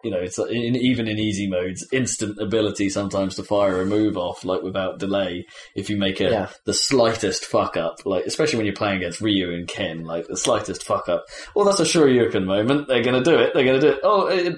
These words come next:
Speaker 1: it, I didn't even have to, you know, that wind up was a lie." It's like, they've done it before I've even said they're gonna do it, you know? <laughs> It's like, they know precisely when you fucked up. Like, the, the, to the very frame, and it's like, even in easy mode, and it's like, that's, that's, it, it's supposed to be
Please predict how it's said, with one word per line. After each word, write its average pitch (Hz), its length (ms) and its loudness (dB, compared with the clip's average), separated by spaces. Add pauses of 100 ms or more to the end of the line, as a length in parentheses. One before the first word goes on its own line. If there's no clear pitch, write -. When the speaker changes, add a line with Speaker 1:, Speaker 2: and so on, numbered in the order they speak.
Speaker 1:
it, 165 140 -2
I 156 120 2
didn't 156 160 2
even 143 160 4
have 135 140 0
to, 127 200 0
you 135 100 -4
know, 120 120 2
that 135 220 2
wind 139 280 4
up 120 200 0
was 117 140 0
a 113 80 4
lie." 101 440 2 (260)
It's 110 140 -6
like, 117 160 4
they've 156 180 6
done 139 200 6
it 127 80 -2
before 117 340 4
I've 107 80 2
even 101 220 2
said 101 260 0
they're 95 140 0
gonna 87 200 -4
do 92 140 -4
it, 80 140 -4 (100)
you 110 100 -10
know? - 160 0
<laughs> - 60 -6
It's 147 260 4
like, 120 200 2
they 151 120 2
know 131 420 2
precisely 107 680 0
when 95 260 0
you 92 180 0
fucked - 540 -8
up. - 280 -12 (600)
Like, 82 280 -4
the, 98 120 0
the, 104 220 -2
to 110 140 -2
the 101 100 2
very 107 320 2 (220)
frame, 71 440 -4
and 78 80 -8
it's - 180 -10
like, 107 180 2
even 151 220 4
in 113 120 0
easy 104 400 -2
mode, 76 340 -6
and 95 120 -6
it's 101 200 -6
like, 104 220 0
that's, - 320 -6
that's, 151 180 -2 (240)
it, 135 140 -14 (140)
it's - 220 -10
supposed 254 240 0
to 233 60 -2
be 226 60 0